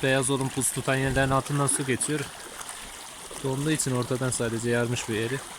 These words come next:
Böyle akıp gidiyor da normalde daha geniş. Güneş kamerada tam belli olmuyor ama batmak üzere. Bugün o da, ben de mesaimizi doldurduk. Yarın Allah kerim.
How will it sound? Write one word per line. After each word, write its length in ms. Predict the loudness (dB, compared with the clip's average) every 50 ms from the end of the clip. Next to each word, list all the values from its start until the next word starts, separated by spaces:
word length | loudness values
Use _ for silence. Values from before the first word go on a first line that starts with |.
| -14 -12 -10 -8 -4
Böyle 180 | -2 -2 0 -2
akıp 240 | -2 -4 -6 -6 -4
gidiyor 220 | -2 -2 -2 0
da 100 | 0 0
normalde 440 | 0 0 -2 -2 -2 -2 -4 -4 -2
daha 160 | -2 -2 -2
geniş. 340 | -2 -4 -4 -4 -4 -4 -4 -6 -8 -14 -14 -14 -12 -12 -12 -12 -12 -14 -14 -14 -14 -14 -14 -14 -14 -12 -10 -8 -8 -6 -6 -6 -8 -8 -10 -10 -10 -10 -12 -12 -12 -12 -12 -12 -12 -12 -12 -12 -10 -10 -10 -10 -10 -10 -10 -8 -8 -8 -6 -6 -6 -6 -6 -6 -6 -8 -8 -8 -8 -10 -10 -10 -10 -10 -10 -10 -12 -12 -12 -12 -12 -12 -12 -12 -10 -12 -12 -14 -14 -14 -14 -14 -14 -14 -14 -14 -12 -12 -10 -10 -12 -12 -12 -12 -12 -8 -4
Güneş 260 | -2 0 0 0 0
kamerada 440 | 0 0 0 2 2 2 2 0 0
tam 260 | 0 0 0 0 0
belli 200 | -2 -2 -2 -2
olmuyor 300 | -2 -2 -2 -2 -2 -2
ama 220 | -2 -2 -2 0
batmak 400 | -2 -2 -2 -4 -6 -6 -6 -6
üzere. 300 | -4 -2 -2 0 -2 -4 -6 -8 -14 -14 -14 -14 -14 -14 -14 -14 -12 -8
Bugün 260 | -6 -4 -2 -2 0
o 120 | 0 0 2
da, 160 | 0 0 0 -2 -2
ben 180 | -2 -2 -2
de 80 | -2 -2
mesaimizi 560 | -2 -2 -2 -2 -2 -2 -2 -2 -4 -4 -4
doldurduk. 360 | -4 -4 -4 -2 -4 -6 -6 -8 -10 -12 -10 -10 -10 -12 -12 -14 -14 -14 -12 -12 -14 -14 -14 -16 -16 -16 -16 -16 -16 -16 -14 -10 -6
Yarın 320 | -2 -2 0 0 0 -2 -2
Allah 280 | -2 -2 -2 -4 -4 -4 -2
kerim. 240 | -4 -2 -2 -2